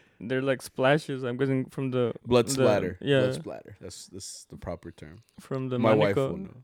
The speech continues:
Speaker 1: you know?
Speaker 2: She's really smart.
Speaker 1: Well, th-, that's her job, no? Like
Speaker 2: See, güey?
Speaker 1: <laughs>
Speaker 2: She's gonna yell at me if I don't know, that's why.
Speaker 1: Okay.
Speaker 2: She's gonna be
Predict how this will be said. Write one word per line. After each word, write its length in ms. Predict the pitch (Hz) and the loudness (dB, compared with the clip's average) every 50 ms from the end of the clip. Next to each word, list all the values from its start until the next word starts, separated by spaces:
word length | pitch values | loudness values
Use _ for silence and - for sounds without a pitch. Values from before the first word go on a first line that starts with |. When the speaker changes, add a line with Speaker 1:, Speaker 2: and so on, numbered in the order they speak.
| _ - | _ -14
Speaker 1:
you 100 | - 143 139 | -12 -10 -8
know? 100 | 135 139 | -8 -10
Speaker 2:
She's 100 | 156 - | -10 -12
really 140 | 85 85 - | -14 -14 -14
smart. 300 | - - - - - - _ _ _ _ _ _ _ _ - | -18 -20 -20 -20 -20 -20 _ _ _ _ _ _ _ _ -18
Speaker 1:
Well, 240 | - - 120 127 123 | -12 -8 -6 -6 -6
th-, 100 | 123 - - | -8 -10 -10
that's 280 | 123 127 127 135 - | -10 -10 -10 -10 -10
her 140 | - 139 131 | -10 -10 -10
job, 300 | - 165 - 143 160 180 | -10 -10 -10 -10 -8 -8
no? 160 | 190 202 233 - _ _ - | -8 -8 -10 -10 _ _ -14
Like 140 | 180 160 156 | -12 -12 -10
Speaker 2:
See, 160 | 180 - 117 117 | -8 -8 -6 -6
güey? 180 | 123 131 156 - - 440 | -6 -8 -12 -16 -8 -2
Speaker 1:
<laughs> 160 | - 175 156 143 151 175 _ _ _ - - - - - - _ _ _ _ _ _ _ _ _ _ _ _ | 0 0 0 -2 -6 -12 _ _ _ -20 -20 -20 -20 -20 -20 _ _ _ _ _ _ _ _ _ _ _ _
Speaker 2:
She's 220 | - - 117 113 | -14 -10 -4 0
gonna 120 | 117 113 110 | 0 2 2
yell 220 | 107 104 104 104 | 2 2 2 2
at 80 | 101 95 | 2 0
me 100 | 95 92 | -2 -4
if 140 | 90 - | -6 -8
I 40 | 95 | -10
don't 160 | 87 87 85 | -12 -12 -12
know, 120 | 85 82 82 | -14 -14 -16
that's 160 | 76 80 - _ | -16 -18 -20 _
why. 300 | - - 120 _ - - | -20 -20 -20 _ -14 -12
Speaker 1:
Okay. 240 | 95 95 - - - 156 _ _ _ _ _ _ _ _ | -12 -12 -12 -14 -16 -16 _ _ _ _ _ _ _ _
Speaker 2:
She's 180 | - - 110 | -10 -8 -6
gonna 20 | 104 | -6
be 60 | 95 | -6